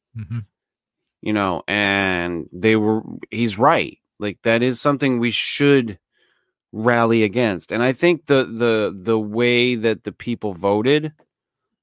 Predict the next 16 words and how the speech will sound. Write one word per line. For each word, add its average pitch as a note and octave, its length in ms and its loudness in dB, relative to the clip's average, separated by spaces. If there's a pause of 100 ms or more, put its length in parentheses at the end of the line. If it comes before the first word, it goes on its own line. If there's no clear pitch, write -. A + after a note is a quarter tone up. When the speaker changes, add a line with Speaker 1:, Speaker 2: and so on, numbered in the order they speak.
Speaker 2:
kinda A2+ 380 0 (160)
did G2+ 340 -2 (180)
say G2 340 -2
that, C#2 360 -10 (580)
you F#2 120 -6
know. D#2+ 360 -4 (1160)
I G#2 140 0
ju-, G2+ 200 -4
I G#2+ 100 4
don't G#2+ 200 2
understand G2 440 -2
going F#2 220 -2
for F2 100 -10
Joe, E2 480 0 (840)
but, E2+ 180 -2
uh, D2+ 280 -2